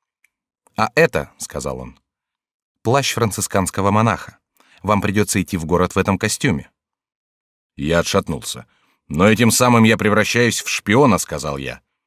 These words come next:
«О нет, я пойду в своей форме». «Но это невозможно. В мундире вы не можете идти по улицам Сарагоссы. Помните, что испанцы в плен никого не берут. Как бы вы ни оделись, вам грозит одна и та же участь».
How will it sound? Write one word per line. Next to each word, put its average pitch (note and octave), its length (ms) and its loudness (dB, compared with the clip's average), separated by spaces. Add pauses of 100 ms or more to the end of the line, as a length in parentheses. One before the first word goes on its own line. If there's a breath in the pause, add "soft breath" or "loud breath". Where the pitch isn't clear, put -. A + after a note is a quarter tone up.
(220)
«О E2+ 140 0
нет, A2 320 2
я F2 220 0
пойду A2 280 2
в - 60 -6
своей G2 420 2
форме». E2+ 460 -2 (1000)
«Но G#2+ 280 4
это A#2 160 2
невозможно. A2+ 680 2 (240 loud breath)
В F#2 80 -8
мундире B2+ 400 4
вы A#2+ 100 2
не B2+ 100 4
можете C3 400 0
идти A2+ 180 -4
по A2 100 0
улицам G2 400 2
Сарагоссы. B2 600 -2 (540 loud breath)
Помните, G2 400 2
что G#2 200 0
испанцы A2+ 420 0
в - 100 -12
плен A2 260 4
никого G#2 320 2
не A2+ 100 4
берут. A#2+ 360 0 (280 loud breath)
Как C#3 220 -2
бы G#2+ 120 2
вы G#2+ 120 2
ни G2+ 100 4
оделись, G2 520 0 (200 loud breath)
вам A2 180 2
грозит G#2+ 360 0
одна F#2 300 0
и G2+ 60 -2
та A2+ 160 -2
же A2+ 180 -2
участь». - 480 -6